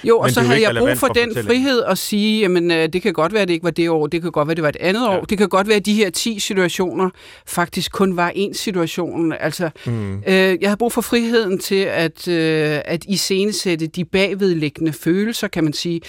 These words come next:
Speaker 1: Men
Speaker 2: Ja.
Speaker 1: jeg havde også brug for at give min familie og alle dem, der kender mig, friheden til at sige, jamen, det er bare en roman.
Speaker 2: Mm.
Speaker 1: Eller som, ligesom Ib Michaels, øh, pårørende sagde, dengang han havde skrevet et selvbiografisk værk,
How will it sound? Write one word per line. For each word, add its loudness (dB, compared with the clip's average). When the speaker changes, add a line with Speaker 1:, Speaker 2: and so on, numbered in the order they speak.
Speaker 1:
Men -4
Speaker 2:
Ja. 6
Speaker 1:
jeg 6
havde 4
også 2
brug -2
for 0
at -6
give -6
min 0
familie -4
og 0
alle -2
dem, -4
der -6
kender -4
mig, -4
friheden 2
til -4
at -2
sige, -4
jamen, -2
det -2
er -2
bare 2
en 2
roman. -8
Speaker 2:
Mm. -8
Speaker 1:
Eller -4
som, -2
ligesom 0
Ib -6
Michaels, -2
øh, 0
pårørende 0
sagde, -6
dengang -4
han -4
havde -6
skrevet -6
et -8
selvbiografisk -6
værk, -6